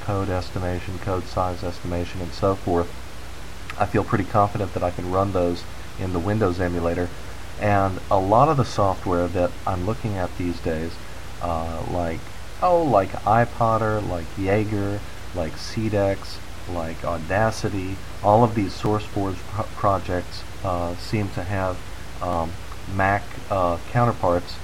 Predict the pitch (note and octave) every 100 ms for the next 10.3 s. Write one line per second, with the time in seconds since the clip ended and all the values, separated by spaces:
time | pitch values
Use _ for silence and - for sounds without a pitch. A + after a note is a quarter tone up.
0 | - - - - - F#2+ F2+ E2+ - F2+
1 | E2+ A2 G2+ F2 F2 - E2+ F2+ F2 F2+
2 | - F#2 - E2+ E2 - - - - -
3 | F#2 E2+ E2 F2+ E2 E2 C2 F#2 F2 E2
4 | E2+ E2 - - - - - - - -
5 | - A#2 C3 F#3+ - F#3 F3+ - F3+ E3
6 | E3 D3+ D3 D3+ D3+ D3 C3+ C3+ C#3 C3
7 | A#2 A#2 A#2 A#2+ - G#2+ G2 G2 - A2+
8 | G#2 F#2+ - A#2+ A#2+ A#2 G#2+ G#2 G#2+ G2+
9 | G2+ G2 F#2+ F#2 - - - - F#2+ F#2
10 | F2+ F2